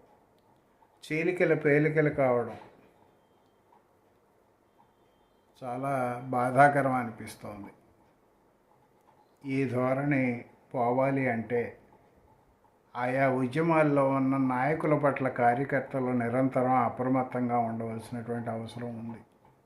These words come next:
ఆయా నాయకుల గుణగణాలని పట్టి చూడాల్సిన అవసరం ఉంది. ఆయా నాయకుల చిత్తశుద్ధిని నిరంతరం గమనించాల్సిన అవసరం ఉంది.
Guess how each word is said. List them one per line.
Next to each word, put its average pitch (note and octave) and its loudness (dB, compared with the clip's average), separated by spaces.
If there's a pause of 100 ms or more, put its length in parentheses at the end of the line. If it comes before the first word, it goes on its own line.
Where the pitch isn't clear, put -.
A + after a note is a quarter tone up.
(2000)
ఆయా C#3 4
నాయకుల D#3 6
గుణగణాలని C#3+ 6
పట్టి B2 0
చూడాల్సిన C3 0
అవసరం A#2 -8
ఉంది. A2+ -10 (1400)
ఆయా C#3 4
నాయకుల D#3+ 6
చిత్తశుద్ధిని D#3 2
నిరంతరం C#3+ 4
గమనించాల్సిన C3+ 2
అవసరం A#2 -6
ఉంది. G#2 -16